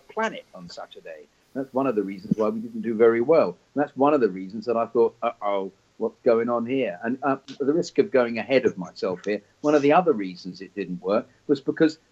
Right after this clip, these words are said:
Pedro was playing right back. And we've had that experience before at Wolves, where he was taken to the cleaners by that bloke Costa. And, 'cause he, and,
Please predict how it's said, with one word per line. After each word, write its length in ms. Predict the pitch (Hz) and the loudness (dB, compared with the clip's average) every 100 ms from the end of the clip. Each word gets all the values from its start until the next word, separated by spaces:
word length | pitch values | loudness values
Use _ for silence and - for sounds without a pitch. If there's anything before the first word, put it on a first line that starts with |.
| _ | _
Pedro 440 | - 185 175 110 101 | 2 2 4 4 4
was 160 | 113 | 0
playing 360 | - 135 135 135 | -4 0 0 2
right 260 | 143 151 - | 0 0 -2
back. 260 | 208 190 - - _ - | 0 0 -4 -16 _ -6
And 100 | 131 | -2
we've 140 | 156 | 0
had 200 | 156 220 - | 2 0 2
that 140 | 110 | 0
experience 560 | 98 - - 104 107 - | -2 -10 -2 -2 -2 -4
before 440 | - - 180 139 | -12 -2 4 4
at 80 | 110 | 4
Wolves, 480 | 117 190 156 95 - | 6 6 6 -2 -12
where 160 | 131 117 | -4 -4
he 60 | 113 | -4
was 120 | 101 | -10
taken 280 | - 117 110 | -8 -8 -6
to 40 | 98 | -10
the 100 | 92 | -12
cleaners 440 | - 120 110 85 | -6 -4 -2 -6
by 220 | - 98 | -2 -2
that 180 | 95 - | -2 -4
bloke 240 | 104 95 _ | -6 -6 _
Costa. 460 | 117 - - 80 - _ _ | -10 -10 -14 -16 -18 _ _
And, 160 | - 147 | -8 -4
'cause 140 | 180 180 | -2 -4
he, 100 | - | 0
and, 120 | 147 | 0